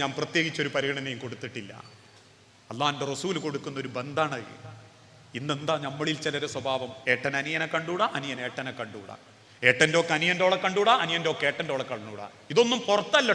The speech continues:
ട്ടോ, പുറത്തല്ല ലോകിയായിരിക്കും, കാണുമ്പം ചിരിക്കുകയും ചെയ്യും, ഭയങ്കര വർത്താനമൊക്കെ ആയിരിക്കും.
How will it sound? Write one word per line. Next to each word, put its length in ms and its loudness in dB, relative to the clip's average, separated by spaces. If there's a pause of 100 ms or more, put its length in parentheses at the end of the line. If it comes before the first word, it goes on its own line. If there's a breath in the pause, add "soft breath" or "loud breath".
ട്ടോ, 160 4
പുറത്തല്ല 500 6
ലോകിയായിരിക്കും, 500 4
കാണുമ്പം 340 2
ചിരിക്കുകയും 360 -2
ചെയ്യും, 220 -2 (220 loud breath)
ഭയങ്കര 360 6
വർത്താനമൊക്കെ 480 2
ആയിരിക്കും. 240 -2